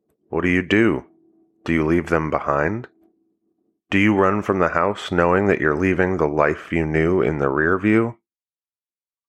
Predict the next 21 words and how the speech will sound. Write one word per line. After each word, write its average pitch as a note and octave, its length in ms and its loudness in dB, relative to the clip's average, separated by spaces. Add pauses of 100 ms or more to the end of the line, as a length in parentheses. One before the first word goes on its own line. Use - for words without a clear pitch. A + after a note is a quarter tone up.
(640)
Or A2 100 4
do G2 120 0
you F#2+ 80 2
stay, - 480 0 (680)
against G2 360 0
any G#2 160 0
survival F2+ 500 0
instincts, - 680 -4
to F#2+ 100 -2
be A#2 300 0
with G2+ 240 0
your C#2+ 80 -2
partner, - 560 -6 (440)
even G#2 240 0
as F#2+ 180 0
the E2+ 100 0
walls E2 420 0
come D#2+ 260 -4
down D2+ 280 0
around D2+ 400 -2
you? F#2+ 220 -2